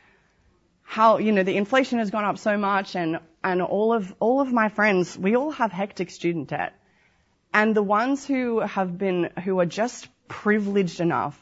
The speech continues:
to have parents who can help pay off our debt, we're the ones who, you know, I'm so lucky my parents have, uh, were able to help me pay that off. But I have so many friends who are gonna be paying off their hex debt for the rest of their life.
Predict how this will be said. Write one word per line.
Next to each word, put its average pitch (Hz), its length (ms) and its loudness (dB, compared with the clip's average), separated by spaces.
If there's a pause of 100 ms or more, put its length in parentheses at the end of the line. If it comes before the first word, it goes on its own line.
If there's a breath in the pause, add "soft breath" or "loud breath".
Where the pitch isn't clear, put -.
(140)
to 185 100 -6
have 175 240 -2
parents 208 380 -4
who 220 100 -4
can 208 120 -2
help 196 260 -2
pay 190 240 0
off 190 220 -2
our 165 140 0
debt, 156 360 -2 (360 loud breath)
we're 220 200 2
the 240 100 2
ones 226 240 -2
who, 220 240 -4 (120)
you 208 140 -2
know, 165 200 -2 (200)
I'm 240 240 2
so 226 340 2
lucky 190 600 -4
my 196 180 -2
parents 190 360 -4 (760)
have, 180 340 -2
uh, 165 200 2
were 180 100 -2
able 170 260 0
to 180 100 -6
help 165 160 -4
me 151 100 -4
pay 156 180 -6
that 127 140 -4
off. 135 200 -4 (340 loud breath)
But 294 180 4
I 302 120 -2
have 359 180 -2 (400)
so 427 480 -4
many 311 200 2
friends 185 460 -4 (260 soft breath)
who 339 140 4
are 370 60 6
gonna 381 220 0
be 440 120 -6
paying 349 440 2
off - 180 -4
their 247 140 -4
hex 220 320 -8
debt 226 220 -6
for 254 120 -4
the 254 100 -4
rest 254 380 -6
of 302 100 -4
their 247 160 -2
life. 175 560 -2